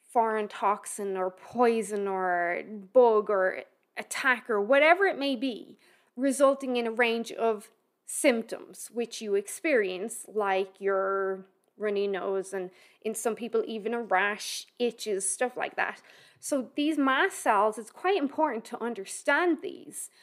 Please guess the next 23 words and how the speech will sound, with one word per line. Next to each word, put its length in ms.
Mast 360
cells 260
are 140
located 720
throughout 400
your 160
body, 640
like 220
everywhere 800
in 260
many 360
different 420
tissues, 640
but 160
especially 720
where 340
you 260
have 260
an 100
entrance 640
to 180
the 100
body. 480